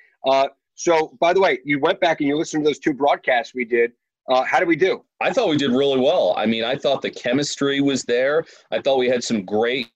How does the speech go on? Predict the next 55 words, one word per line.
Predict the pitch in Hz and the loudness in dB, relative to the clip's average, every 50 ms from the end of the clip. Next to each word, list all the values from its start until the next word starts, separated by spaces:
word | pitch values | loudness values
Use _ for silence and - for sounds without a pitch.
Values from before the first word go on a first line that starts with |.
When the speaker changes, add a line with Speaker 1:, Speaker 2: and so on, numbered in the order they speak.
| - - | -20 -14
Speaker 2:
conversations. | - - 127 123 127 123 120 113 - - 113 110 117 123 - - 135 131 120 | -8 -4 -2 -2 0 0 0 -2 -2 -4 -4 -4 -4 -4 -4 -4 -4 -4 -2
We | 120 123 117 | -2 -2 0
really | 117 131 143 151 143 | 0 0 0 2 2
were | 135 131 | 0 0
able | 131 123 113 | 0 0 -2
to | 110 107 | -2 -2
hit | - 123 127 | -2 -2 0
on, | 120 120 117 110 | 0 0 0 -2
I | 107 107 | -2 -4
think, | 104 - 127 117 - - | -6 -6 -6 -6 -6 -4
the | 107 | -4
minor | 101 98 95 98 110 123 123 123 | -4 -2 -2 -2 -2 0 0 0
leaguers | 120 117 123 123 123 120 131 131 139 139 143 139 - - - _ _ _ _ - | 0 -2 -2 -2 -2 -2 0 0 0 0 -2 -4 -6 -16 -20 _ _ _ _ -6
in | 117 120 | -2 -2
the | 123 120 | 0 0
Orioles | 123 123 127 127 123 120 120 - | 2 0 0 0 -2 -2 -4 -4
system | 139 131 - - 131 123 | -6 -6 -4 -2 -2 -2
pretty | - - 131 123 117 | -2 -2 -4 -2 -2
effectively. | 107 - - 113 110 - - 131 127 135 147 156 160 151 - - _ _ - | -4 -2 -2 -4 -4 -2 -4 -4 -4 -2 -2 -2 -2 -4 -8 -12 _ _ -4
And | 233 | -2
we | 226 | 0
had | 226 233 | 0 2
a | 233 | 2
little | 233 233 220 | 2 4 4
bit | 233 226 | 2 0
of | 202 | 0
fun, | - 226 220 226 190 | 0 0 0 0 0
too. | - 185 233 277 - | 0 2 2 2 2
I | 110 | 2
mean, | 107 113 117 123 | 0 0 2 2
Speaker 1:
We | 175 | 4
had | 170 - | 4 4
a | 156 | 4
lot | 151 165 - | 4 4 2
of | - 104 | 2 0
Speaker 2:
and | 120 123 | 0 0
we | 117 120 | 0 0
Speaker 1:
fun. | 104 | -2
Speaker 2:
gave, | 120 131 143 135 - - | -2 -4 -4 -4 -4 -2
and | 147 151 | -2 -2
we | 160 | -2
gave | 139 107 120 147 147 143 147 | -2 -2 -4 -2 -2 -4 -4
Kevin | - - 156 151 147 139 | -4 -2 -2 0 0 0
Reed | 131 123 131 139 147 | 0 0 0 0 0
a | 156 156 143 | 0 0 0
hard | 147 151 156 160 151 139 | 0 0 0 0 -2 -4
time, | 139 147 143 143 147 156 156 139 | -6 -6 -4 -2 -2 0 0 0
our | 117 110 | 0 0
producer | - - 123 117 127 135 - - 143 139 131 127 123 - _ _ _ _ _ _ _ _ _ _ - | -2 -2 -2 -2 -2 -2 -4 -2 -2 -2 0 0 -2 -4 _ _ _ _ _ _ _ _ _ _ -6
engineer. | 131 143 147 143 123 127 131 127 123 127 131 151 160 | -2 0 0 0 0 0 0 0 0 0 0 0 0
You | 143 120 117 | 0 0 0
always | 107 123 131 143 139 - | 0 0 0 -2 -4 -4
have | 135 127 127 127 - | -4 -4 -4 -4 -6
to, | - 127 117 110 - - | -6 -6 -6 -6 -8 -8
to, | - 127 | -8 -8